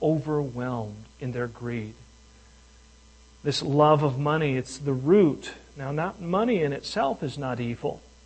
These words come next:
but the love of money is a root, and it leads to all kinds of evil. Even some would stray from the faith. Paul talked of a, of a man in Second Timothy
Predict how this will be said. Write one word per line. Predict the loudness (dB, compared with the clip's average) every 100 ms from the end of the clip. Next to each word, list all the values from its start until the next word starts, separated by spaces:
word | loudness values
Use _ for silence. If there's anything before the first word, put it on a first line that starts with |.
| -8
but | -8 -4
the | -2
love | -2 -4 -2 -4 -6
of | -10 -8
money | -6 -4 -4 -6 -10 -14
is | -6
a | -4
root, | -2 -2 -2 -8 -20 -20 -20 -20 -8
and | -6
it | 0
leads | 0 0 -2
to | -4
all | 0 -2
kinds | -4 -10 -4 -2 -2
of | -8
evil. | -10 -12 -18 -20 -20 -20 -20 -20 -20 -16 -2
Even | 0 2 0 -4
some | -4 0 0 0
would | 0 -2 -8 -10
stray | -8 -4 2 2 2 -2 -6
from | -6 -6
the | -4
faith. | -4 -2 -2 -6 -18 -20 -20 -20 -20 -20 -20 -20 -20 -20 -20 -20 -20 -20 -20 -20 -20 -20 -20 -10 4
Paul | 4 4
talked | 0 -6 -6 -8
of | -6
a, | -8 -8 -8
of | -4
a |
man | 0 0 0
in | 0
Second | -2 -2 -4 -8
Timothy | -8 -6 -6 -6 -8 -8